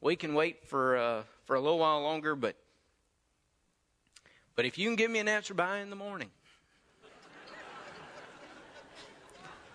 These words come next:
that way we can get the word out to everybody, and we can get this done before Christmas." Well, if I'd known Dwight then, I probably would have answered differently or so, but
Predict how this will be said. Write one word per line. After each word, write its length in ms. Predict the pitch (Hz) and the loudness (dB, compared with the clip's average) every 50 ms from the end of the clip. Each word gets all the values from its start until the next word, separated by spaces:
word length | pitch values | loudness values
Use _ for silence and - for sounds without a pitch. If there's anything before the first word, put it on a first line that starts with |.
| - - - - - - - | -20 -20 -20 -20 -6 0 2
that 220 | 139 156 185 - | 2 2 2 0
way 160 | 196 214 208 | -2 -2 -2
we 200 | 196 196 196 202 | -2 -2 -2 -2
can 180 | 185 - 190 175 | -2 -4 -2 0
get 200 | 175 190 196 - | 0 0 0 0
the 60 | 190 | -2
word 320 | 165 180 185 196 190 190 | 0 2 4 4 4 2
out 240 | 196 196 190 185 - | 2 0 -4 -6 -4
to 80 | - 160 | -2 0
everybody, 640 | 156 160 156 156 143 143 139 143 147 151 147 151 147 - - - - - - - _ _ - - - _ - - - - - - - - | 0 0 0 0 0 0 2 2 0 0 -2 -6 -12 -18 -20 -20 -20 -20 -20 -20 _ _ -20 -20 -20 _ -20 -20 -20 -20 -20 -20 -14 -8
and 160 | - 120 131 | -2 0 2
we 100 | 151 175 | 2 2
can 140 | 165 175 175 | 2 2 0
get 180 | 165 175 180 | 0 0 0
this 160 | - 180 170 151 | 0 0 -2 0
done 300 | 151 165 165 165 165 170 | 2 0 2 2 0 -4
before 300 | 160 147 - 160 156 156 | -4 -2 2 2 2 2
Christmas." 600 | - 175 156 - - - 110 - - - - - _ _ _ _ _ _ _ - - _ _ _ _ _ - - - _ _ _ - - - - - _ _ - - _ _ _ _ _ _ _ _ - | 2 0 -2 -2 -4 -12 -12 -12 -10 -10 -12 -14 _ _ _ _ _ _ _ -20 -20 _ _ _ _ _ -10 -10 -10 _ _ _ -20 -20 -20 -20 -20 _ _ -20 -20 _ _ _ _ _ _ _ _ -2
Well, 300 | 160 156 170 185 185 175 | 2 2 4 4 4 2
if 100 | 165 - | 2 2
I'd 120 | 160 165 | 0 0
known 300 | 165 175 185 180 170 156 | 0 -2 -4 -4 -4 -4
Dwight 340 | 139 143 147 143 143 131 139 | -2 0 0 0 0 -2 -4
then, 200 | 151 156 160 160 | -4 -2 0 0
I 60 | 151 | 0
probably 400 | 135 - 175 170 170 165 170 165 | -2 0 0 0 2 2 0 -2
would 240 | 160 160 160 165 151 | -2 0 0 2 2
have 240 | 143 143 143 139 165 | 0 0 -2 -4 -2
answered 400 | 160 165 165 - - 165 156 143 | -2 0 0 -2 -4 -4 0 2
differently 460 | 165 151 - 135 107 113 127 123 123 | 0 0 0 -2 -4 0 0 0 2
or 100 | 120 120 | 0 -2
so, 400 | - - 151 147 143 151 165 156 | 0 2 2 4 4 2 0 -2
but 140 | 139 131 123 | -2 -4 -4